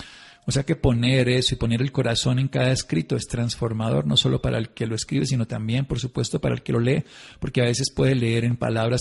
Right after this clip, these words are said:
que él podría sentir, pero no podría escribir lo mismo que le está pasando. Y hubo cartas a otros, pero también a sí mismo. Hubo cartas a padres y abuelos que ya murieron, a mascotas que lo acompañaron y a ese reencuentro de lo que no se extrañaba, pero cuando se perdió se volvió a encontrar,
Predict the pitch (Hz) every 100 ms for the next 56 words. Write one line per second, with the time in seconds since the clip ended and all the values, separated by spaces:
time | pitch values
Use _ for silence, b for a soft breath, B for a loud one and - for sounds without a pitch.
0 | - 127 107 131 123 123 120 117 113 -
1 | 120 - 117 113 - 131 120 117 - 127
2 | 127 131 117 120 113 117 113 110 - -
3 | 110 - 107 107 - B B B B 147
4 | 185 190 185 202 165 143 190 233 123 -
5 | - - b b b b - 120 110 113
6 | 110 113 - 123 113 104 104 113 - 117
7 | 120 123 107 - 117 127 135 131 113 107
8 | 123 143 139 - 117 113 127 139 151 135
9 | 123 - 156 147 151 - 131 - 120 117
10 | 120 131 147 180 B B B - 127 123
11 | 160 131 120 120 127 127 151 - 131 117
12 | 117 117 117 127 170 - - 135 131 135
13 | - 127 120 113 - 113 110 107 113 113
14 | - 123 113 110 110 113 113 120 110